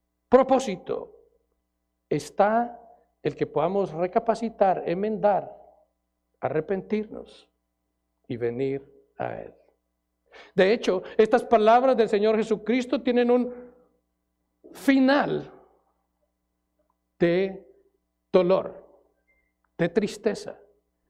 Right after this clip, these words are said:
de lamento por este pueblo. De la misma manera que les habla fuertemente,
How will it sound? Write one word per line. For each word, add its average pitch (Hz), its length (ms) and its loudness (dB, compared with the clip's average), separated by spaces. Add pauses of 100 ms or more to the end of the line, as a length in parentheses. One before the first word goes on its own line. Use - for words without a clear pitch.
(220)
de 156 120 2
lamento 160 680 -6
por 131 200 -6
este 139 360 -4
pueblo. 220 360 0 (140)
De 202 140 4
la 202 140 6
misma 311 440 4
manera 302 360 6
que 254 100 2
les 247 180 4
habla 254 280 6
fuertemente, 269 1000 0